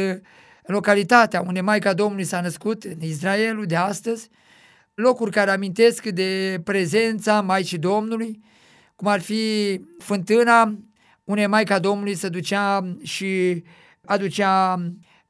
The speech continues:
apă pentru gospodăria casei, unde părinții săi o mânau ca să aducă apă. Există și casa unde,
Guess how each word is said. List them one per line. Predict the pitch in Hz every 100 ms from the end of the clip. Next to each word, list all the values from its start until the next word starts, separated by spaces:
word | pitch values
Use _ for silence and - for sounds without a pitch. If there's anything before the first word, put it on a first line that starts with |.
| _
apă | 214 214 214 233
pentru | 233 190 175 185 180 180 180 175 180 - - _
gospodăria | 165 202 196 190 190 196 190 185 180 -
casei, | 190 208 208 214
unde | 185 175
părinții | 170 180 180 185
săi | 151 196 202 196 196 _ _ _ _ _
o |
mânau | 185 202 202 220 214
ca | 180
să | 170
aducă | 175 175 165 185 180 175 _ _ _
apă. | - 214 220 220 214 208 208 - _ _ _
Există | - 214 233 233 233
și | 180 208
casa | 147 220 220 220 220 214
unde, | 196 196 196 196 196 185